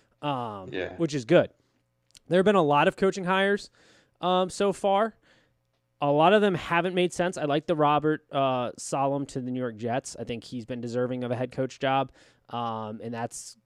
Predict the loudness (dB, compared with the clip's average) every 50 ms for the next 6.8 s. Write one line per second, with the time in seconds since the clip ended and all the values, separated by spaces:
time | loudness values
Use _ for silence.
0 | _ -8 -6 -6 -4 -4 -4 -4 -4 -6 -8 -12 -12 -12 -10 -8 -6 -4 -4 -4
1 | -4 -6 -8 -10 -10 -12 -14 -12 -10 -10 -10 -8 -10 -10 -6 -4 0 2 2 2
2 | 2 0 -2 -6 -10 -10 -10 -10 -10 -12 -12 -10 -8 -6 -4 -4 -4 -4 -6 -10
3 | -16 -18 -18 -16 -16 -16 -16 -18 -20 _ _ _ _ _ _ -14 -12 -12 -12 -14
4 | -14 -14 -14 -12 0 4 4 4 4 2 -4 -18 -18 -6 -2 0 2 4 4 4
5 | 2 0 -4 -10 _ -20 -20 _ _ _ _ 4 6 6 6 6 4 2 2 2
6 | 0 -2 -4 -4 -2 -2 -2 -2 -4 -8 -6 -6 -6 -6 -8